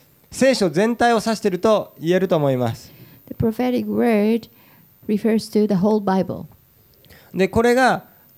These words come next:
Speaker 1: どのような効果があるかと言いますと、
Speaker 2: And the benefit of the whole Bible is,
Speaker 1: 夜明けの、夜明けとなって、明けの明星があなた方の心の中に昇るまでは、暗いところを照らす灯火として、それに心を留めている、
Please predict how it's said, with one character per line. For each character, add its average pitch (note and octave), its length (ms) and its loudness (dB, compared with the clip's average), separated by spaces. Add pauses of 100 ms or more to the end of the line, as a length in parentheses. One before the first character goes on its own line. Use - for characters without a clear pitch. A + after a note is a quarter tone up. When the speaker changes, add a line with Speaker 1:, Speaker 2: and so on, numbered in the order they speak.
(400)
Speaker 1:
ど F3 240 2
の A#3+ 60 2
よ A#3 80 4
う - 20 2
な G3 100 2
効 G#3+ 180 2
果 G3 120 -2
が F3+ 80 2
あ F3 40 4
る F3 80 0
か E3+ 100 -2
と D#3 60 -4
言 D3 80 0
い C#3 60 0
ま C3 120 0
す - 100 -10
と、 C#3+ 300 0 (500)
Speaker 2:
And F#3+ 120 -8
the - 20 -10
benefit C4 540 -2
of G#3 160 -2
the F#3 280 2
whole F#3+ 220 2
Bible F3 460 0
is, D#3+ 400 -8 (160)
Speaker 1:
夜 F3+ 200 4
明 A#3 80 2
け A#3 140 0
の、 A3+ 340 0 (1300)
夜 F3 200 4
明 A3 60 0
け A3+ 100 -2
と G#3+ 100 0
な F#3+ 140 2
っ F#3 80 -16
て、 F#3 420 2
明 F3+ 120 2
け A3+ 120 0
の A3+ 120 2
明 A3 140 4 (120)
星 G#3+ 200 2
が G3 300 2
あ G#3 40 4
な G#3 100 2
た G#3+ 100 0
方 G#3+ 160 0
の G3 140 0
心 G3+ 300 -2
の G3+ 60 2
中 G3 240 0
に E3+ 140 0
昇 E3+ 260 2
る G3+ 100 4
ま F#3 180 2
で F3 100 2
は、 G3+ 300 4 (360)
暗 G#3 260 4
い G3 60 0
と F#3+ 120 -2
こ G3 80 0
ろ G3 100 4
を F#3 60 4
照 F#3 160 2
ら F#3+ 120 4
す - 80 -6
灯 F3+ 280 0
火 E3+ 260 -4
と D#3+ 160 0
し - 80 -8
て、 G3+ 140 2
そ D#3 180 0
れ D#3+ 140 2
に F#3+ 280 0
心 D#3 360 0
を B2+ 40 2
留 C3+ 160 0
め C#3+ 80 2
て D#3+ 120 -2
い - 20 2
る、 D#3+ 100 -2